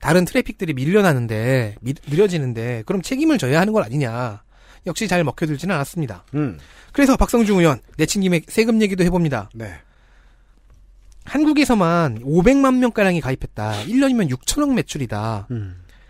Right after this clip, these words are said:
Speaker 1: 세금 어딨냐?
Speaker 2: 음.
Speaker 1: 넷플릭스는 잘 내고 있다고 답했는데요. 박성중 의원은 "아니, 그 세금은 존재하는 유한 회사로서 내는 세금이지 뭐 법인세라든가
Speaker 2: 음.
Speaker 1: 수입과 매출에 대해서 내는 게 아니지 않냐"고 반문했습니다.
Speaker 2: 그렇죠. 그러니까
Speaker 1: 물론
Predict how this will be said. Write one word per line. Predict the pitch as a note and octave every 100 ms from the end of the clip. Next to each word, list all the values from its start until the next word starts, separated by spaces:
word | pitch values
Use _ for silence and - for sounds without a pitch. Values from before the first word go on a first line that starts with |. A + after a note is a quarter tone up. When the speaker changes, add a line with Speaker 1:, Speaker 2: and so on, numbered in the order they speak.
| - -
Speaker 1:
세금 | C#4+ D4+ D#4
어딨냐? | D#3+ C3+ A#2 A2 B2 G2 - -
Speaker 2:
음. | F2+ - - - - - -
Speaker 1:
넷플릭스는 | E3 - D#4 - C#4+ D4
잘 | F3 A3
내고 | C3+ F3+ C4
있다고 | - A3
답했는데요. | D3 - C#3 B2 E3+ E3+ F#2 _ _ _ -
박성중 | A3 B3 B3 A#3
의원은 | F#3 C#3 F3+ - -
"아니, | - G#3+
그 | F#3 F#3
세금은 | A3+ G#3 F#3 F3 F3
존재하는 | D3+ E3 G#3 G#3+ G#3 D3
유한 | C3 G3 A3+
회사로서 | A3+ A3 G3+ -
내는 | C#3+ C#3 C#3
세금이지 | A#3+ A#3 D#3+ C3
뭐 | G#2+
법인세라든가 | B2 C3+ C#3+ C3+ A#2 G#2 G2+
Speaker 2:
음. | G2+ F#2+ F#2+ - - - - _ _ _ _
Speaker 1:
수입과 | - E4 D#4+ - G3+
매출에 | D#3+ - C4 B3
대해서 | F#3 F3+
내는 | E3 E3 F#3
게 | F#3
아니지 | A#2 F3 B3 A#3
않냐"고 | F#3+ F3+ E3+ B2+ A2 -
반문했습니다. | C#3 C#3 C#3+ - A#2+ A2 D#3+ G#2
Speaker 2:
그렇죠. | - G#2+ - - A2 F#2 F2+ - -
그러니까 | -
Speaker 1:
물론 | G3+